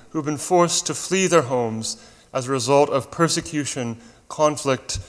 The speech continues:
generalized violence, or human rights violations. And that means that approximately one in every one hundred humans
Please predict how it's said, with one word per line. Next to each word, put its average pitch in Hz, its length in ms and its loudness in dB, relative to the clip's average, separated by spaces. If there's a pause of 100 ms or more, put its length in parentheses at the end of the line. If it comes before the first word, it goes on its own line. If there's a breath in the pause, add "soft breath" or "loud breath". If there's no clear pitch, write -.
(220 loud breath)
generalized 143 600 4
violence, 110 520 2
or 117 300 -2 (240 loud breath)
human 151 360 -2
rights 127 300 4
violations. 107 1120 0 (580 soft breath)
And 170 60 -6
that 190 80 0
means 170 280 2
that 131 200 6 (280 loud breath)
approximately 147 840 2 (280 loud breath)
one 170 400 4
in 143 420 -2
every 147 320 -2
one 147 320 2
hundred 120 580 0
humans 110 840 -4